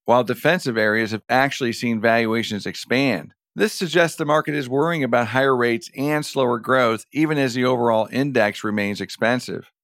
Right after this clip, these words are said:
This is also very much in line with our view for defensives to dominate in this late cycle environment. However, the overall index remains a bit of a mystery, with the price earnings multiple down only eleven percent in the face of much higher interest rates.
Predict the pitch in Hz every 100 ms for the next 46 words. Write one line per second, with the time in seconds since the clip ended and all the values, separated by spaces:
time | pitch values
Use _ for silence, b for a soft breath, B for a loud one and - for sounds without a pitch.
0 | - 185 190 175 185 202 170 131 143 143
1 | 135 135 131 123 123 120 117 113 110 143
2 | 147 123 113 113 - 123 131 120 - 117
3 | 123 127 147 120 110 104 113 117 - 104
4 | 107 - 95 98 107 113 123 135 147 98
5 | - _ _ 165 202 226 202 175 185 208
6 | 208 175 160 175 180 165 160 151 156 143
7 | 131 156 147 120 139 - - 117 110 107
8 | 117 120 - 139 147 - 127 156 143 117
9 | 120 120 117 120 123 127 131 123 127 123
10 | 113 113 131 139 123 113 101 - 147 143
11 | 101 - 113 110 151 160 143 107 110 165
12 | - 127 139 117 110 135 113 - 90 85
13 | - -